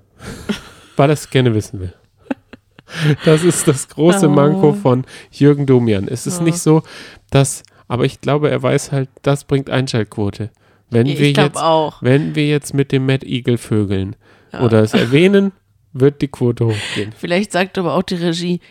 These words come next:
Speaker 2: „Jetzt komm, geh auf die Sexschiene.“ Und er denkt sich so, „Oh nee, nicht nochmal.“ Und dann denkt er, „Okay, ich frag jetzt mal nach.“ Jedenfalls, Jürgen, falls du uns zuhörst, Grüße gehen raus an dich. Ich find Domian toll.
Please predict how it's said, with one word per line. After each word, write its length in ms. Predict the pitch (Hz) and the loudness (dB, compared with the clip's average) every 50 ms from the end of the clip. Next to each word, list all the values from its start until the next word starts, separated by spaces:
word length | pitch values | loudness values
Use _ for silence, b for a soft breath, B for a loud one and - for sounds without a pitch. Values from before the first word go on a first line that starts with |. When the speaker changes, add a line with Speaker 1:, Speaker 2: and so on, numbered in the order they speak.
| b b | b b
Speaker 2:
„Jetzt 420 | - 202 220 214 190 - - - _ - | -2 0 0 2 0 -2 -14 -16 _ -6
komm, 380 | - 233 247 254 233 220 196 B B B B B _ - | 0 2 2 4 2 0 -2 B B B B B _ -4
geh 280 | - 226 233 233 220 | -2 0 2 2 2
auf 140 | 208 226 220 | 0 0 -2
die 200 | - 220 220 220 | -6 -6 -6 -4
Sexschiene.“ 760 | - - - - - - - - - - 185 180 175 170 165 | -2 -2 -4 -4 -4 -6 -6 -6 -4 -2 0 0 2 2 2
Und 100 | 160 147 | 0 0
er 180 | 151 165 165 | 0 0 0
denkt 280 | 160 165 165 160 160 - | 0 0 -2 -2 -2 -6
sich 120 | 160 160 - | -8 -6 -4
so, 160 | 156 151 - | -6 -6 -4
„Oh 220 | 139 143 143 139 131 | -4 -4 -4 -4 -4
nee, 260 | 131 135 135 127 131 | -4 -2 -2 -2 -2
nicht 240 | 131 135 139 - - | -2 -4 -4 -4 -4
nochmal.“ 560 | 143 135 139 - - 135 135 127 131 135 127 | -4 -4 -4 -4 -4 -4 -2 0 0 -2 -2
Und 160 | 131 135 131 | -2 -4 -2
dann 160 | 131 135 143 | -2 -2 -2
denkt 240 | - 139 139 139 - | -2 -2 -4 -4 -4
er, 160 | 135 120 - | -6 -4 -2
„Okay, 380 | 135 143 143 - - - 127 135 | -2 -4 -4 -6 -8 -6 -6 -6
ich 140 | 139 - - | -6 -8 -10
frag 260 | - - 120 135 - | -10 -10 -10 -8 -10
jetzt 120 | - - | -12 -6
mal 120 | 156 139 135 | -4 -4 -2
nach.“ 180 | 139 143 147 B B B B B B B B B | -2 -4 -6 B B B B B B B B B
Jedenfalls, 640 | - 180 185 180 - 185 175 170 170 160 - - B B B B B B B B B _ | -2 0 0 2 2 2 2 4 2 0 -2 -6 B B B B B B B B B _
Jürgen, 580 | - 165 170 175 175 180 170 180 175 175 170 | -4 2 4 4 4 4 4 2 2 0 0
falls 300 | 170 - 175 160 160 - | -2 0 0 0 0 0
du 80 | - 143 | -2 -4
uns 260 | - - 160 - - - | -4 -4 -6 -8 -12 -6
zuhörst, 640 | - 165 165 165 165 151 147 151 147 - _ - _ | -2 0 2 2 2 2 2 0 -2 -6 _ -20 _
Grüße 380 | - - - 165 156 - - - | -18 -10 -6 -6 -6 -6 -8 -14
gehen 220 | - - 147 147 | -10 -8 -8 -8
raus 340 | 143 - - 139 151 - - | -6 -6 -6 -6 -6 -6 -8
an 140 | - 165 175 | -12 -12 -12
dich. 280 | - 190 175 - _ _ _ _ _ _ _ _ _ _ _ _ _ _ _ _ _ _ _ - _ _ _ _ _ _ _ _ _ _ _ _ _ _ _ _ _ _ _ _ _ _ _ _ _ _ _ - - | -14 -16 -16 -18 _ _ _ _ _ _ _ _ _ _ _ _ _ _ _ _ _ _ _ -20 _ _ _ _ _ _ _ _ _ _ _ _ _ _ _ _ _ _ _ _ _ _ _ _ _ _ _ -2 0
Ich 200 | 214 220 - - | 0 0 -2 -8
find 240 | - 175 160 - | -12 -12 -8 -6
Domian 340 | 151 147 143 147 143 143 143 | -6 -6 -4 -4 -6 -6 -8
toll. 160 | - - - | -10 -14 -20